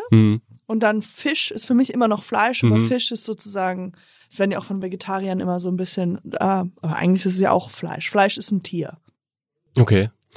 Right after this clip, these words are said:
Speaker 1: Also tatsächlich hat der Deutsche Fleischverband eine Definition dazu, was Fleisch
Speaker 2: Mhm.
Speaker 1: ist. Das wird ja alles definiert. Wir haben ja auch Bücher und was auf so eine Verpackung draufstehen muss, wo ich mir dachte,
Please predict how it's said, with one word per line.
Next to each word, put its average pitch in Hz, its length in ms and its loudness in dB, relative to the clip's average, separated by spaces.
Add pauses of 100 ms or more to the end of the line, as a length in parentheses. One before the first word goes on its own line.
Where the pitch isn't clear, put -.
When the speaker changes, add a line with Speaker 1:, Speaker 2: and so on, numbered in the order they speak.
(120)
Speaker 1:
Also 302 180 6
tatsächlich 180 480 4
hat 151 120 4
der 135 60 6
Deutsche 139 380 2
Fleischverband 120 720 2
eine 110 120 4
Definition 107 600 2
dazu, - 360 -2
was 107 140 -2
Fleisch 90 320 2
Speaker 2:
Mhm. 98 60 0
Speaker 1:
ist. 101 200 0
Das 90 120 -2
wird 95 120 0
ja 90 80 4
alles 95 180 2
definiert. 123 640 2
Wir 110 100 2
haben 110 100 4
ja 117 80 6
auch 107 140 4 (600)
Bücher 143 560 4
und 127 200 2
was 127 160 2
auf 87 260 -8
so 139 80 2
eine 131 120 4
Verpackung 131 440 0
draufstehen 127 380 2
muss, 127 260 2
wo 113 80 -6
ich 107 80 -4
mir 120 80 2
dachte, 110 240 -4